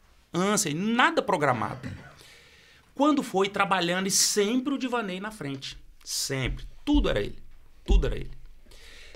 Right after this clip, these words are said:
Quem produziu esse disco foi, nós tivemos alguns produtores. O Divanei e o, e o Alcimar. Alcimar, que também é um puta de um produtor.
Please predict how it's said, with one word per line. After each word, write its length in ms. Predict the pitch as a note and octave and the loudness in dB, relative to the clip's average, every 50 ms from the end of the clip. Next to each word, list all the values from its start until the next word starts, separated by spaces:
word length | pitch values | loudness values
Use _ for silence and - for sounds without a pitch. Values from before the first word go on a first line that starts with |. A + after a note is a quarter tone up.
| - - | -16 0
Quem 180 | - F#3 G#3+ G#3+ | 2 2 4 4
produziu 460 | G#3+ G#3+ G3+ G#3+ G#3+ F3 F#3 G3 F#3+ | 2 0 0 -2 -2 0 0 0 0
esse 160 | F#3+ F#3+ F#3 | 0 -2 -4
disco 500 | D#3+ C#3 D#3+ F#3 G#3 G#3 G#3 - - G#3 | -6 -6 -4 -4 -4 -6 -8 -10 -10 -10
foi, 580 | G3 - - - - E3 D#3+ D#3 D#3 D#3 D#3 - - - _ _ _ _ | -10 -12 -12 -10 -6 -6 -4 -4 -4 -6 -8 -12 -16 -20 _ _ _ _
nós 180 | - D3+ D#3 D3+ | -8 -6 -6 -6
tivemos 320 | - F#3 E3 E3+ E3+ D#3+ | -6 -6 -4 -4 -4 -4
alguns 280 | E3+ E3 D#3 E3+ E3 - | -4 -4 -4 -6 -8 -6
produtores. 720 | - F3+ F3 G3 G3 - C#3 C3 B2 A2+ G#2 - - - - _ - - | -8 -8 -8 -10 -10 -6 -4 -4 -2 -4 -4 -8 -12 -14 -18 _ -14 -12
O 80 | C3 | -8
Divanei 540 | B2 B2+ C3 C3+ C3 C3+ C3 C3+ D3 D#3 D#3+ | -6 -4 -4 -4 -2 -2 -2 -2 -2 -2 -2
e 60 | D#3 | -4
o, 140 | C#3+ C3+ - | -4 -4 -6
e 120 | - A#2 A#2+ | -8 -8 -6
o 360 | A#2 A2+ A2 A2 A2+ A#2 C3 - - - - _ _ _ - | -6 -6 -8 -8 -10 -12 -14 -16 -18 -20 -20 _ _ _ -4
Alcimar. 560 | A#2+ B2+ - - C#3 A#2+ A#2 C3 D3 C3 B2+ - - _ - - _ _ _ _ _ - _ _ _ _ _ | -4 -2 -2 -2 0 0 0 -2 -4 -8 -14 -20 -20 _ -20 -20 _ _ _ _ _ -20 _ _ _ _ _
Alcimar, 440 | - A#2+ - C3 B2 A#2 A2 A2 G#2 | -14 -10 -8 -6 -4 -4 -4 -6 -8
que 60 | - | -8
também 260 | - G#2 G2+ G2+ G2+ | -8 -8 -6 -6 -6
é 20 | G#2 | -8
um 40 | G2+ | -10
puta 280 | G2+ - B2+ B2 B2+ | -10 -12 -10 -10 -8
de 80 | A#2+ A2+ | -10 -10
um 20 | |
produtor. 480 | G#2 - G#2 G2+ G2+ G2+ - G2+ A2+ | -10 -10 -10 -10 -10 -10 -10 -10 -10